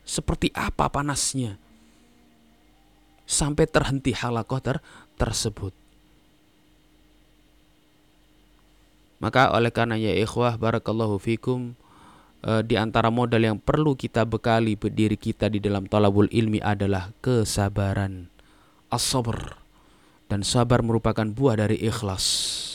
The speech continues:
Kesabaran dalam thalabul ilmi merupakan, merupakan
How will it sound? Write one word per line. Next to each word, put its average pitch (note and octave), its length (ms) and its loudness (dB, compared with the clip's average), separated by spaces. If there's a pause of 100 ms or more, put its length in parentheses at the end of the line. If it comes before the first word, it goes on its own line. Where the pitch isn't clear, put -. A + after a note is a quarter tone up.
(840)
Kesabaran A2 400 2
dalam A2 160 0
thalabul A2 400 2
ilmi A#2 320 0
merupakan, A2 400 0
merupakan A2+ 560 0